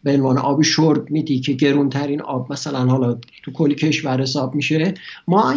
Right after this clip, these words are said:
یه عددی ما بین پونصد و پنجاه تا هزار تومن یه متر مکعب آب می‌فروشیم.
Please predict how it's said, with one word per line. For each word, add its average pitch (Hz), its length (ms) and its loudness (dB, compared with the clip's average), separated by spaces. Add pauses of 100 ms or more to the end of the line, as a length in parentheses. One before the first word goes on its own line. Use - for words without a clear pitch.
یه 330 60 0
عددی 226 440 0
ما 208 180 0
بین 180 380 -4
پونصد 175 400 -2
و - 20 -4
پنجاه 156 360 -4
تا 135 80 -4
هزار 143 420 2
تومن 139 340 -4
یه 135 140 -2
متر 143 240 -6
مکعب 135 380 -8
آب 127 380 -4 (280)
می‌فروشیم. 123 520 -2